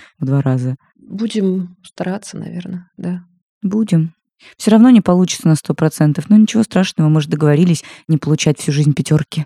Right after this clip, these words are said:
Speaker 2: Попробуем. Это был подкаст "Норм". И в следующий раз мы уже точно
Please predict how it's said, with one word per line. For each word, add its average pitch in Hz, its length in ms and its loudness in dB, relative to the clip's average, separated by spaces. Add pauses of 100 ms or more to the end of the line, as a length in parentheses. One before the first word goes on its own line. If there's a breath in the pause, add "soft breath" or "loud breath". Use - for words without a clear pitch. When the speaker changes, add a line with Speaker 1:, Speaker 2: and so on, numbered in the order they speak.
(100)
Speaker 2:
Попробуем. 175 640 0 (300 loud breath)
Это 202 240 0
был 196 180 0
подкаст 208 800 -2
"Норм". 185 640 0
И 170 80 -4
в 156 60 -8
следующий 202 340 0
раз 233 240 2
мы 202 160 2
уже 202 240 0
точно 180 800 0